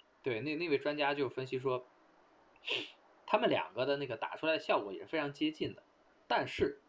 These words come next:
就是因为在击球的那一瞬间，迪米特洛夫在这个手感啊，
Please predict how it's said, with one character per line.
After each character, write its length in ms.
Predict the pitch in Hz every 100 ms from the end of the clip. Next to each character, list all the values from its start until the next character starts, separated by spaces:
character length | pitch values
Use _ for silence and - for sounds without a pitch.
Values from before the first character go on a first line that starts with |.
| _
就 180 | - 165
是 100 | 135
因 140 | 139 160
为 140 | 127
在 120 | 135
击 280 | 135 - 190
球 260 | - 98 120
的 160 | 120
那 100 | 123
一 140 | 123 123
瞬 300 | - 110 104
间， 280 | 101 92 - _ _ _ _ _ _ _ - - _ - - _
迪 100 | -
米 140 | 170 147
特 80 | 165
洛 160 | 151
夫 180 | 147 147
在 120 | 151
这 100 | 147
个 120 | 127 104
手 260 | - 117
感 220 | - 87 82
啊， 160 | -